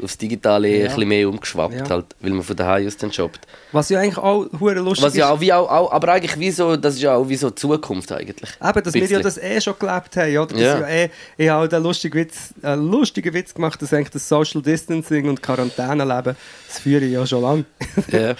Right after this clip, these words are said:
Speaker 2: <laughs> Und sich digital irgendwie unterhalten und so. Das ist ja eigentlich...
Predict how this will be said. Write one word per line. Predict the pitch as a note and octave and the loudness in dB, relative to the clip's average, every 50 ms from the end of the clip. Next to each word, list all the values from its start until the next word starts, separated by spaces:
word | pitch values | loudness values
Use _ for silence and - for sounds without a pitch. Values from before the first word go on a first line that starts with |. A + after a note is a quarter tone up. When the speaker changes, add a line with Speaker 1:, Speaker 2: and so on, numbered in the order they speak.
| - - | -8 -14
Speaker 2:
<laughs> | - - - | -16 -6 -4
Und | D#3 C#3+ C3+ | -4 -4 -2
sich | - D3+ C#3 | -4 -8 -10
digital | - - D#3+ D3+ D3+ D#3 - - D3+ C#3+ C#3+ D3 D3 D3 D3 D3 | -6 -6 -6 -4 -4 -8 -2 0 2 2 4 4 4 2 2 2
irgendwie | D3 D3 C#3+ - D3 D3 C#3+ D3 D3 | 0 0 -2 -4 -2 0 0 2 0
unterhalten | D3 D3+ D3 D3 D3 D3 C3+ C3+ A#2+ A#2 B2 C3+ C3 - - C#3+ C#3 C3+ C3+ | 0 0 -2 0 0 -2 -2 -2 -2 -2 -2 -2 -4 -4 -4 -2 -2 -2 -2
und | C3+ C3 B2+ | -2 -4 -6
so. | - C3+ C3 | -6 -8 -8
Das | A#2+ B2+ - | -8 -6 -6
ist | D#3 C#3+ - | -6 -2 -2
ja | D3+ C3+ | -2 0
eigentlich... | C#3 C#3+ D#3 F3 F3 E3 D#3+ - D#3 D3+ D3 | 0 0 0 0 0 -4 -4 -2 -2 -2 -2